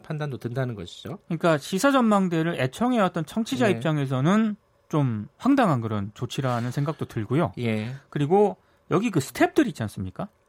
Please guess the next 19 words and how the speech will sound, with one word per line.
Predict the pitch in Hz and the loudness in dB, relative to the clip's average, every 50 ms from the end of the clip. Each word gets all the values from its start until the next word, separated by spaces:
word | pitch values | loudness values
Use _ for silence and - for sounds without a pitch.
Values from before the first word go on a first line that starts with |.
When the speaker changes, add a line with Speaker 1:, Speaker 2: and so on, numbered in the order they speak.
| _ - | _ 0
Speaker 1:
아하. | 104 110 113 110 110 120 123 120 117 113 107 | 2 2 2 2 0 2 4 4 6 6 4
Speaker 2:
작가들을 | 101 98 98 92 170 165 160 156 139 127 | 4 2 4 2 2 2 2 0 0 -2
비롯한 | 113 117 110 104 - - 107 101 104 | -2 -4 -6 -8 -6 -6 -6 -6 -4
이런 | 104 107 110 104 | -4 -4 -2 2
Speaker 1:
그렇죠. | 135 139 156 160 170 170 - - - 117 123 135 135 123 | 4 4 6 4 4 2 0 0 0 2 2 2 0 0
Speaker 2:
스태프들. | 123 | 0
Speaker 1:
네네. | 113 110 113 117 117 110 110 110 110 113 113 | -2 -2 -2 -2 -2 -4 -4 -4 -6 -4 -2
Speaker 2:
이 | 233 262 | 0 0
스태프들은 | 254 - - - 320 320 - _ - 262 262 254 247 247 240 254 277 269 247 208 - 143 | 0 2 2 2 2 2 0 _ 0 2 4 4 4 4 4 4 4 2 2 0 -2 -4
갑자기 | - - 143 - 302 285 233 | -8 -8 -2 0 0 2 4
일터를 | 165 143 151 151 - - 185 202 190 190 185 180 175 185 202 185 - | 4 2 2 2 0 -2 0 2 2 4 2 2 2 2 0 -2 -2
잃어-, | - 143 135 160 214 226 202 - - | -2 2 4 4 4 4 2 -4 -8
이-, | 131 123 139 - - | -6 -6 -6 -6 -2
잃어버리게 | 123 139 202 220 226 175 135 117 107 | 2 4 4 4 4 2 2 0 -2
되는 | 107 104 101 98 98 | -2 -4 -4 -6 -6
그런 | - 107 107 | -6 -6 -6
상황이 | 98 - - 143 147 131 117 98 | -6 -6 -4 -4 -2 -2 -4 -4
되는 | - - 113 113 113 | -4 -4 -4 -4 -2
거고요. | 104 95 90 98 92 87 | -4 -4 -4 -6 -8 -8